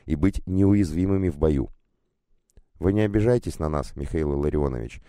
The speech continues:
но на многие ваши вопросы мы пока не можем дать ответа", — Васильич пристально посмотрел на Кутузова. "Мы дали слово императору и сдержим его".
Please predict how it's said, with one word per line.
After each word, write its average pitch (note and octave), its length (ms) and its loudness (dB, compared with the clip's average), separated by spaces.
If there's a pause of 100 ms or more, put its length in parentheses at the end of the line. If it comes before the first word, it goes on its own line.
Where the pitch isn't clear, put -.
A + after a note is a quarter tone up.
(200)
но F2+ 100 2
на G#2 100 2
многие A#2 300 0
ваши G#2 260 0
вопросы F#2+ 480 -2
мы F2+ 140 -4
пока G2 240 0
не G#2 100 -4
можем F2+ 320 -2
дать D2 220 -2
ответа", — D#2 420 -4 (280)
Васильич D2 420 -4
пристально C#2 400 -4
посмотрел D2 440 -2
на C2+ 120 -6
Кутузова. B1+ 480 -6 (420)
"Мы G2+ 140 0
дали A2+ 200 4
слово G#2+ 280 2
императору F2+ 800 -2
и F#2 100 -4
сдержим D#2+ 440 0
его". A#1 280 -8